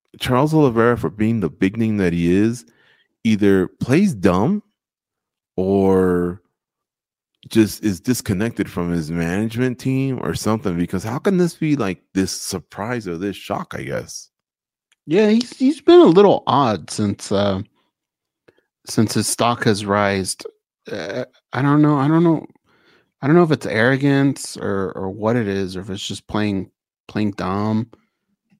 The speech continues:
Speaker 2: But it, it is just one odd thing after another.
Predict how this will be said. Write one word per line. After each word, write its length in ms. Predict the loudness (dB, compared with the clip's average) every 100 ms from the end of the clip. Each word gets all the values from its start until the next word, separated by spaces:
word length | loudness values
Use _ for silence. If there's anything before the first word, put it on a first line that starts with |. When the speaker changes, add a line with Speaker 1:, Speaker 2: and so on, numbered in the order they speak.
| -6
Speaker 2:
But 180 | 0 2
it, 180 | 2 0
it 100 | -2
is 320 | 2 2 2 0
just 380 | -6 -8 -14
one 360 | -6 0 2 0 0
odd 380 | 0 0 -2 -6
thing 300 | -4 -4 -4
after 340 | -8 -8 -8
another. 460 | -6 -4 -6 -8